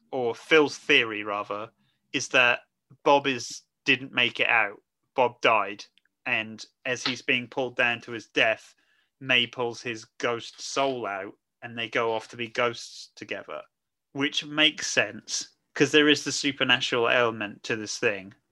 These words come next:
And I think kinda makes more sense than they just show up and save them. Because also your theory about May being in control of Anne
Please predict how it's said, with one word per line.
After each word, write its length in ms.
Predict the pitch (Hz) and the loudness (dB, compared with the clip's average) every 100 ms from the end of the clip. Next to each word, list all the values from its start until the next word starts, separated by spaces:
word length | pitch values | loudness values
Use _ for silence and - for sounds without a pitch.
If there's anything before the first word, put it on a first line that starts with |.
| _ | _
And 80 | 131 | 2
I 60 | 120 | 4
think 260 | - 143 - | 2 -4 2
kinda 220 | 139 127 | 2 4
makes 240 | 127 127 | 0 -2
more 240 | 131 127 117 | -2 -2 2
sense 320 | 127 123 - | 0 0 -6
than 160 | 117 | -4
they 160 | 113 117 | 2 2
just 180 | 117 - | 2 2
show 160 | 127 | 6
up 140 | 113 - | 4 2
and 100 | 117 | 0
save 380 | - 127 120 - | 4 4 4 -2
them. 260 | - 127 - - - - - - _ _ _ | -6 -6 -18 -20 -20 -20 -20 -20 _ _ _
Because 260 | - 143 156 | 2 6 8
also 240 | 180 - | 8 8
your 240 | 175 160 170 | 8 10 8
theory 440 | - 180 175 156 | 8 8 10 6
about 420 | 135 135 127 120 - _ | 8 6 6 4 -4 _
May 640 | 135 127 127 127 123 131 - _ _ | 0 6 6 6 4 -2 -10 _ _
being 240 | 135 131 131 | 6 6 4
in 100 | 120 | 0
control 380 | 123 - 131 123 | -2 4 6 6
of 100 | 110 | 4
Anne 440 | 135 127 110 107 | 6 8 6 0